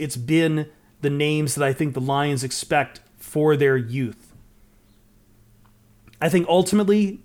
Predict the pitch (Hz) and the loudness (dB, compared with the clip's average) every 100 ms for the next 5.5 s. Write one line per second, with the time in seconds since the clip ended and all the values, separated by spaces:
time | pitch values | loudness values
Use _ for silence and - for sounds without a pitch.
0 | - 147 143 139 147 156 160 - 175 156 | -6 -2 0 2 2 2 0 0 0 0
1 | 135 135 156 156 147 160 143 - - 147 | 0 0 0 -2 -2 0 0 -2 -6 -4
2 | 135 147 135 143 131 123 - - - _ | -2 -4 -4 -2 -2 -4 -8 -20 -20 _
3 | _ _ 113 160 170 160 151 - 180 185 | _ _ -2 0 0 -2 -4 -2 2 2
4 | 196 156 143 - 139 127 135 127 135 123 | 2 -4 -4 -2 -2 -2 -4 0 0 0
5 | - 104 - - - | -6 -14 -14 -14 -16